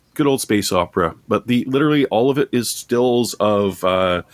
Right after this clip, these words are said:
high-tech cities, and they're talking about how you're a member of Constellation going out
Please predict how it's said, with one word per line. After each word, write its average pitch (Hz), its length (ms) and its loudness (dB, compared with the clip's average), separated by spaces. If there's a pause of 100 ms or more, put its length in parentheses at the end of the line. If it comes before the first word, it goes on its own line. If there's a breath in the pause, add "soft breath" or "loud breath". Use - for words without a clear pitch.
(260 loud breath)
high-tech 123 380 0
cities, 98 600 0
and 98 240 0
they're 92 80 0
talking 95 380 -2
about 95 200 0
how 98 80 -2
you're 98 160 2
a 92 40 0
member 113 200 2
of 104 60 0
Constellation 120 680 -2
going 104 240 2
out 101 140 0